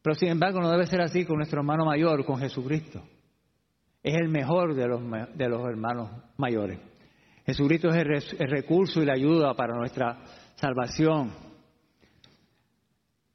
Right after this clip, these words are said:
Es, tiene la autoridad que le ha, le ha dado, pero debe ser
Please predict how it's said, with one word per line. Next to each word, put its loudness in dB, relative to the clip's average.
Es, 0
tiene 2
la 4
autoridad 0
que -2
le 2
ha, 2
le -2
ha 2
dado, -2
pero 0
debe 2
ser -4